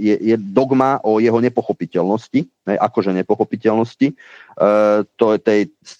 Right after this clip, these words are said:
takzvanej Svätej Trojice. A to není Boh ako sa-, samotný, čo sme si tiež už, e, myslím, v prvej či druhej, e, spoločnej relácii z časti vysvetľovali, že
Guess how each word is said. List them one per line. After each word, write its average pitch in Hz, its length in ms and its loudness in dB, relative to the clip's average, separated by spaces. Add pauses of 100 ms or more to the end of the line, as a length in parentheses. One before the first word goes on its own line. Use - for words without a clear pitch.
(200)
takzvanej 104 480 0
Svätej 98 320 0
Trojice. 117 560 0 (320)
A 87 80 -2
to 113 160 0
není 120 240 2
Boh 117 320 0
ako 107 240 0
sa-, 101 320 -2
samotný, 117 480 0
čo 123 80 0
sme 123 160 0
si 107 160 -6
tiež 117 320 0
už, 107 180 -2 (140)
e, 95 300 0 (260)
myslím, 95 400 -2
v - 140 -20
prvej 104 240 2
či - 100 -6
druhej, 110 400 2
e, 98 200 2 (360)
spoločnej 104 480 -2
relácii 101 540 0 (560)
z - 160 -20
časti 101 320 -2
vysvetľovali, 117 640 0 (580)
že 113 640 0